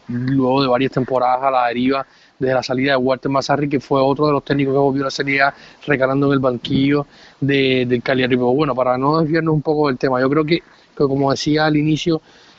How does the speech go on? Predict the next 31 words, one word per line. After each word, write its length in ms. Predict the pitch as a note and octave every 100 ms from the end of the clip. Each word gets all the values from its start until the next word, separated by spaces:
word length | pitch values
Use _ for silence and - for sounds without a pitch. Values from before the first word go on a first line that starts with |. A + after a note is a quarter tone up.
| _ -
de, 440 | C3+ C#3+ C#3 C#3
de 80 | C#3
la 60 | C#3+
intervención, 680 | D3+ D3 D3 - E3 E3 D#3+ _ _ -
eh, 800 | - - - - - C#3+ C#3+ - -
la 200 | D#3 C3+
salida 420 | C#3 C3 D3+ D#3+
de 120 | D#3
Di 120 | D3
Francesco 560 | C#3 C#3+ C3+ - D#3 C#3+
y 40 |
la 100 | B2
llegada 240 | B2 C3 C#3+
de 80 | C#3
Tudor 260 | D3 D#3
le 80 | D3
mueve 300 | B2+ C3 C3+
un 100 | C#3
poco 220 | - C#3+
al 80 | C#3
piso 460 | - C#3+ C#3 D3+ - - - -
a 560 | C#3+ C#3+ C#3 C#3 C#3 C3+
José 240 | C#3 -
Mourinho 400 | D3 D3 D#3 D#3
y 40 | C#3+
su 120 | D3+
staff. 320 | - E3 E3+
No 160 | C3+ B2+
sabían 380 | C3+ C#3+ C#3
qué 80 | C3
esperar. 400 | C#3+ D#3 D#3 E3